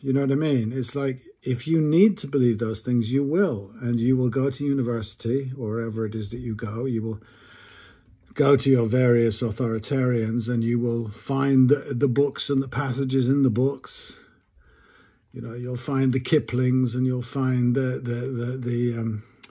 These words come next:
what's that one? Ja-, the Jack Londons. You will find all those people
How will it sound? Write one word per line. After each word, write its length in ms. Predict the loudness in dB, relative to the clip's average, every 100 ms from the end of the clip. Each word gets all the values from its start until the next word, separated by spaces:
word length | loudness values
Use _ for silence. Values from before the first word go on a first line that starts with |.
| -20
what's 240 | -12 -12
that 200 | -12 -14
one? 500 | -12 -8 -6 -8 -8 -4
Ja-, 180 | -4 -2
the 140 | 0
Jack 320 | 2 2 0
Londons. 540 | 2 2 2 2 0 0
You 80 |
will 100 | -2
find 380 | -4 -4 -2 2
all 120 | 2
those 220 | 2 0 -2
people 500 | -4 -2 -4 -6